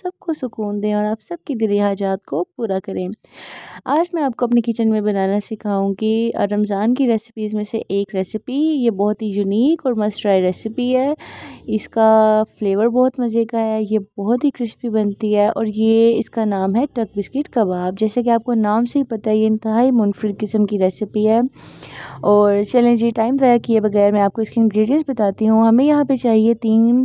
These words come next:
टक बिस्किट के पैकेट्स, साथ है हमारे पास ब्रेड क्रम्स, साथ है प्याज और हमारे पास है अंडा, आलू, काली मिर्च, गरम मसाला, साथ है हमारे पास केचप, मायोनीज, दरदर मिर्च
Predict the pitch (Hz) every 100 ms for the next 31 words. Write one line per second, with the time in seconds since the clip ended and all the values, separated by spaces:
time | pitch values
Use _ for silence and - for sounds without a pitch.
0 | 247 220 220 339 208 226 214 220 214 190
1 | 226 294 381 - - - _ _ _ _
2 | - - 233 233 262 254 226 208 - 208
3 | 196 202 190 - 202 220 370 - - -
4 | - - 240 220 220 214 - 202 190 196
5 | 233 320 - - - - - 214 202 208
6 | 208 196 208 208 233 214 196 190 214 277
7 | 359 349 208 190 185 202 262 381 349 -
8 | 208 196 196 208 262 359 240 208 190 196
9 | 202 208 196 202 254 381 _ _ _ _
10 | _ 240 233 247 240 208 202 208 208 202
11 | 202 - 196 - 240 285 269 208 196 196
12 | 196 202 240 339 - 214 226 202 196 190
13 | 196 196 202 254 339